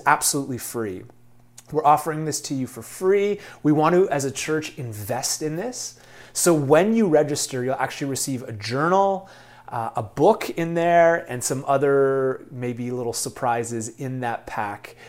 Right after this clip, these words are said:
just to say thanks for registering. And we believe these things will be a benefit to you as we engage the marriage course. So if you want right now,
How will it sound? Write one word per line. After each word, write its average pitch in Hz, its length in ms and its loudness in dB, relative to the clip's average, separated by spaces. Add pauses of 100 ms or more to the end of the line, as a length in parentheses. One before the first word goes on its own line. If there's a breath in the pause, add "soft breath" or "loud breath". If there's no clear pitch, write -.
(160 loud breath)
just - 220 -4
to 131 60 -4
say 120 220 -2
thanks 127 440 -6
for 123 200 -8
registering. 110 800 -6 (340 loud breath)
And 113 200 -10
we 120 100 -6
believe 113 420 -6
these 113 280 -8
things 107 460 -10
will 107 100 -10
be 98 340 -14
a 113 60 -16
benefit 110 580 -10
to - 160 -14
you 98 340 -12 (440 loud breath)
as 113 260 -10
we 110 320 -8
engage 113 320 -8
the 110 60 -10
marriage 95 260 -12
course. - 240 -10
So 117 380 6 (140)
if - 180 -6
you 143 80 0
want 170 260 8
right 170 200 4
now, 175 400 2